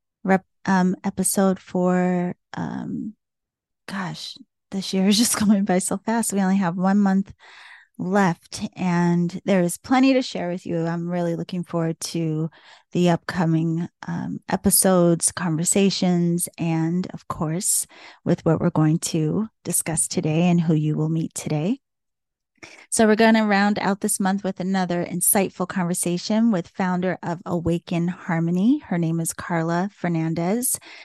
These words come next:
and we discuss her three-step formula, which is unpacking trauma, getting to know our true nature,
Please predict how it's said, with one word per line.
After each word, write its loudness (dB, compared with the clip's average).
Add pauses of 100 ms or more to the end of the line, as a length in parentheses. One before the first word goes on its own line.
(140)
and 2
we 6
discuss 0
her -2
three-step -2
formula, -2
which -4
is 0
unpacking -2
trauma, 4 (400)
getting 4
to -4
know 2
our -8
true -6
nature, 0